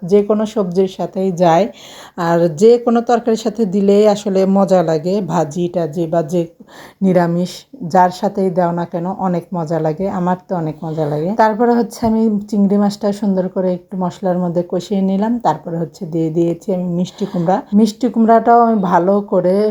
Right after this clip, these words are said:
কষিয়ে নিব। আর এই মিষ্টি কুমড়াটা না তেমন মজা ছিল না, কেমন যেন একটা মিষ্টি কুমড়া, ওই যে এক একটা আছে না আঠালো, কেমন, উম, চুলায় দেওয়ার সাথে সাথে গলে যায়, তো এটা ওই রকম ছিল না।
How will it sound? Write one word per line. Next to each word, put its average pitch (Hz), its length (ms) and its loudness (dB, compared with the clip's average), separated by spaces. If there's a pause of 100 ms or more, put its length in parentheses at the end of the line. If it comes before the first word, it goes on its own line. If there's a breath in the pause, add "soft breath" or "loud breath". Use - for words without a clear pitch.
কষিয়ে 180 400 -2
নিব। 165 260 -2
আর 202 320 2
এই 180 120 2
মিষ্টি 202 360 0
কুমড়াটা 208 400 -2
না 226 140 0
তেমন 202 320 2
মজা 190 440 4 (160)
ছিল 180 260 0 (100)
না, 165 160 -4 (800 loud breath)
কেমন 190 340 2
যেন 190 180 4
একটা 185 340 0 (120)
মিষ্টি 175 320 -4
কুমড়া, 175 280 -2
ওই 180 80 2
যে 190 200 4
এক 190 180 -4
একটা 202 340 2
আছে 202 220 0
না 233 120 4
আঠালো, 196 540 4
কেমন, 190 280 -2 (140)
উম, 185 180 -2 (520 loud breath)
চুলায় 196 280 4
দেওয়ার 196 200 4
সাথে 202 280 -2
সাথে 208 240 -2
গলে 190 280 2
যায়, 202 240 2 (280 loud breath)
তো - 80 -2 (100)
এটা 220 280 4
ওই 214 120 4
রকম 208 340 2
ছিল 202 380 0
না। 175 140 -2